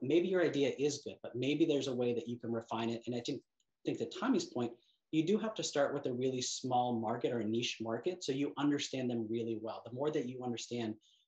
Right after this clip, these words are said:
who wants what you want and what they're willing to offer to pay for it, you know, that information is gonna be really valuable, right? And, and so I think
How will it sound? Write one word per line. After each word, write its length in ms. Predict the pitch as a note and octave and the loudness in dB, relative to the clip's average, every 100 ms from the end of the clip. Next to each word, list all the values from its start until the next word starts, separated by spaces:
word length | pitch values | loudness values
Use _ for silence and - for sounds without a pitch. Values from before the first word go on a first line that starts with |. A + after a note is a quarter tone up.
| _ - - | _ -12 4
who 380 | E3+ E3+ E3 C3+ | 8 10 8 4
wants 380 | B2 C3 B2+ - | -2 -4 -4 -6
what 180 | B2 B2+ | -6 -4
you 100 | A#2+ | -4
want 320 | A#2 A#2+ A#2 - | -2 -2 -6 -6
and 180 | A2+ A2 | -4 -2
what 220 | A#2 - | -4 -2
they're 140 | A#2 | -2
willing 260 | A2+ A#2 A2 | -2 -2 -4
to 80 | - G#2+ | -6 -6
offer 300 | G#2+ C3 - | -4 -4 -8
to 80 | - | -10
pay 160 | G#2 A#2 - | -8 -8 -6
for 160 | G3 G#3+ | -4 -4
it, 60 | - _ _ _ _ _ _ | -8 _ _ _ _ _ _
you 80 | C#3 | -6
know, 60 | A#2+ | 0
that 160 | D3 | 2
information 400 | E3 D3+ C3+ C3 | 2 2 0 -2
is 80 | A2+ | -2
gonna 120 | A#2+ | -2
be 80 | A2+ | 0
really 240 | A2 G#2+ G#2 | 0 -2 -6
valuable, 280 | - - - _ - | -10 -12 -20 _ -8
right? 200 | A2 A2 A2+ | -6 -6 -6
And, 100 | A#2 | -6
and 100 | B2 | -4
so 180 | A#2+ B2 | -2 -2
I 80 | A#2+ | 0
think 260 | A#2 D3 | 2 0